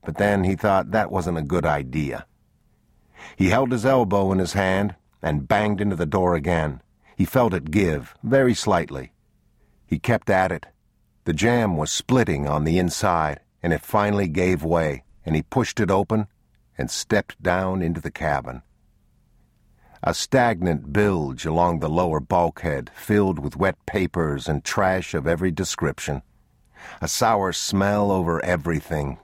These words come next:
damp and clammy. He thought the boat had been ransacked, but it was the sea that had done it. There was a mahogany table in the middle of the saloon with hinged seaboards, the locker doors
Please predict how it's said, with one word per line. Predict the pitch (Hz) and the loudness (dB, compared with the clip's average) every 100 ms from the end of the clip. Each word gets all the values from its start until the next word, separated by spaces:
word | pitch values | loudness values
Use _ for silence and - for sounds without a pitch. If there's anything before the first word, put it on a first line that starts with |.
| _ | _
damp | - 95 90 80 - - | -2 0 2 -2 -6 -10
and | 76 | -8
clammy. | - 92 87 85 73 - _ _ _ _ _ _ _ - - | -4 -2 0 0 -4 -10 _ _ _ _ _ _ _ -20 -4
He | 110 | 0
thought | 151 147 | 2 2
the | 120 | 2
boat | 87 - 98 | 2 2 2
had | 80 | 0
been | 82 | 2
ransacked, | 82 107 95 80 - 78 65 - - | 2 2 0 -4 -2 0 0 -4 -10
but | - 80 | -4 -4
it | |
was | - 76 | -4 -8
the | - | -6
sea | - - 113 90 60 | -4 2 4 4 0
that | - | -6
had | 60 104 | -6 -4
done | 120 80 | -2 -2
it. | - - _ _ _ _ _ - - | -6 -16 _ _ _ _ _ -20 -4
There | 95 | 0
was | 95 | 0
a | 90 | 2
mahogany | 95 92 123 104 110 95 | 2 4 2 2 0 0
table | 120 113 87 90 | 2 0 0 -2
in | 101 | 0
the | 95 | 2
middle | 98 95 92 | 2 2 2
of | 85 | 0
the | |
saloon | 87 - 92 98 92 90 82 - | -4 -2 0 2 2 0 -2 -4
with | 82 | -4
hinged | - 107 95 80 - | 0 2 2 -2 -6
seaboards, | - 104 82 80 73 71 71 - _ _ - - - | 0 2 2 0 -2 -4 -8 -16 _ _ -20 -14 -2
the | 98 | 2
locker | 117 117 101 | 4 2 2
doors | 113 110 107 | 2 4 2